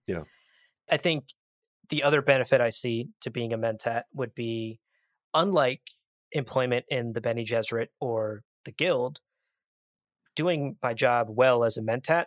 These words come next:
Speaker 2: doesn't necessarily require me to take, like, huge near overdoses of a mind-altering and highly addictive drug.
Speaker 1: Right.
Speaker 2: So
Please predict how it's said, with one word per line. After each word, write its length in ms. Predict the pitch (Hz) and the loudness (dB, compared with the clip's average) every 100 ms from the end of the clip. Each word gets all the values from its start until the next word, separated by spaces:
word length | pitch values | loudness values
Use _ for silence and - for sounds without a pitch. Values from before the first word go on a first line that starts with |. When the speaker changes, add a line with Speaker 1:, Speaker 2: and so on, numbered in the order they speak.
| - | -2
Speaker 2:
doesn't 300 | - 143 143 | 2 2 2
necessarily 720 | 147 135 139 135 - 127 123 120 | 0 0 0 -2 0 2 2 0
require 420 | 117 - 120 117 | -2 -2 -2 -2
me 140 | 110 | -4
to 100 | 110 | -8
take, 280 | 107 117 110 | -10 -10 -6
like, 200 | 127 110 | -6 -8
huge 800 | - - 131 120 110 107 - - _ _ | -14 -6 -4 -2 -4 -8 -10 -10 _ _
near 380 | 127 120 113 120 | -8 -4 -4 -2
overdoses 640 | 135 110 110 123 - 135 - | -4 -4 -4 -6 -6 -10 -8
of 120 | 120 | -6
a 80 | 113 | -6
mind-altering 800 | 113 113 113 123 113 - 123 123 | -4 -4 -4 -4 -6 -6 -8 -8
and 100 | 120 | -10
highly 320 | 120 117 123 | -8 -8 -10
addictive 320 | 117 - 113 - _ | -12 -14 -16 -18 _
drug. 180 | - - - _ _ | -16 -16 -16 _ _
Speaker 1:
Right. 160 | - - | -12 -4
Speaker 2:
So 460 | 160 135 131 123 | 2 2 2 -2